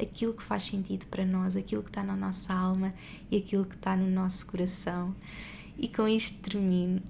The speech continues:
o nosso primeiro podcast. Estou mesmo muito feliz.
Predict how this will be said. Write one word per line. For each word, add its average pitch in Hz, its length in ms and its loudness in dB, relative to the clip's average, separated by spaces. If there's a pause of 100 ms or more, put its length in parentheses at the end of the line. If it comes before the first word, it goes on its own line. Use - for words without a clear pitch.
o 208 60 4
nosso 190 420 2
primeiro 226 560 6
podcast. 202 720 4
Estou 220 180 4
mesmo 214 300 4
muito 220 440 4
feliz. 185 720 2